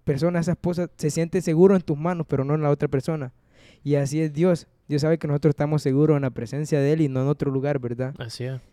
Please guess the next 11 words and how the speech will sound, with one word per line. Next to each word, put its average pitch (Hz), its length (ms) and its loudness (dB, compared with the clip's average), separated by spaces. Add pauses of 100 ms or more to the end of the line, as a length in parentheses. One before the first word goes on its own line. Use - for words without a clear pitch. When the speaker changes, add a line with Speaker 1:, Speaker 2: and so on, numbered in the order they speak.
(180)
Speaker 1:
Entonces, 147 880 -4
Dios 135 440 -2
se 165 120 -2
pone 156 220 -4
celoso 156 340 -2
con 160 140 -8
nosotros 151 340 -8
porque 135 240 -8
nos 120 160 -8
ama, 147 280 -4
¿verdad? 117 360 -6